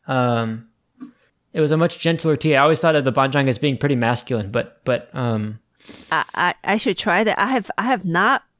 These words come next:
Speaker 2: I have not drank that tea
Speaker 1: I know,
Speaker 2: for
Speaker 1: I,
Speaker 2: like,
Speaker 1: I hadn't either. I hadn't
Speaker 2: like
Speaker 1: either.
Speaker 2: two years?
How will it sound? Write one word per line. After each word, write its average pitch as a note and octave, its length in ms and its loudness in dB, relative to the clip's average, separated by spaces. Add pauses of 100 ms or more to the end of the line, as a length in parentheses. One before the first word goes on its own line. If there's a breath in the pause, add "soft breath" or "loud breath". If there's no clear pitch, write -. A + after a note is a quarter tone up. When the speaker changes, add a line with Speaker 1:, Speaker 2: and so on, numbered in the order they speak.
Speaker 2:
I G#3 60 -2
have B3 200 -2
not F#3 380 0
drank G#3+ 380 0
that - 180 -4
tea F3 140 0
Speaker 1:
I C#3 60 6
know, D#3 180 4
Speaker 2:
for D#3+ 60 6
Speaker 1:
I, D#3+ 300 4
Speaker 2:
like, D3 260 -2
Speaker 1:
I D3+ 80 4
hadn't F3 280 4
either. C3 460 0
I C3 80 0
hadn't C#3+ 200 2
Speaker 2:
like A3 140 4
Speaker 1:
either. A2+ 80 0
Speaker 2:
two C#4+ 140 2
years? E4+ 580 2